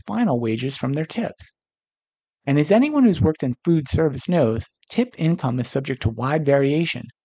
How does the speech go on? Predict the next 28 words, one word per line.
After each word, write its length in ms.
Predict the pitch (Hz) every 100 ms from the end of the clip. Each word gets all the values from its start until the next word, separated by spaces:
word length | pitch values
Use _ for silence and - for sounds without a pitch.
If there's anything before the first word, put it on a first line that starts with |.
| _ _ -
Some 240 | - 143
shifts 320 | 131 135 -
are 60 | 120
busy, 440 | 135 185 208 196 -
some 200 | - 135
are 60 | 143
slow, 400 | - 135 139 147 _ _ _ -
some 200 | - 165
customers 440 | 165 170 - 151 -
tip 180 | 165
more 160 | 156 151
generously 560 | 135 131 143 135 139 127
than 140 | 117
others, 420 | 147 185 180 180 -
and 120 | 131
so 140 | - 147
forth. 300 | - - - _ _ _ _ _ _ _ -
But 280 | 190 180
these 200 | - 247
service 380 | - 247 226 208
workers 320 | 190 175 151
do 220 | 135 185 185
know 180 | 160
and 80 | 143
understand 540 | 139 147 - 135 120 120
their 100 | 127
compensation 680 | 160 160 147 - 156 151 127
arrangements 640 | 127 147 139 - 120 120